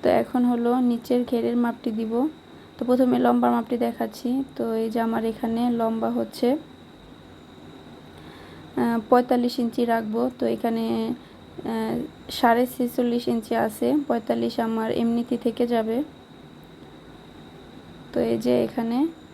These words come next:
মার্ক করে নিলাম। এটা যেহেতু থ্রি পিস, যতটুকু লম্বা আছে ততটুকুই নিয়ে নিলাম।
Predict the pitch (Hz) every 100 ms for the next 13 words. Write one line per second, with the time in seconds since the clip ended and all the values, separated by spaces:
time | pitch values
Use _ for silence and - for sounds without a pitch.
0 | - - - 233 226 220 233 226 226 233
1 | 277 302 240 247 247 240 - 254 254 247
2 | 262 - - - - - - 233 233 233
3 | 240 240 240 240 233 233 233 233 254 277
4 | - 247 247 247 240 240 233 233 226 226
5 | 233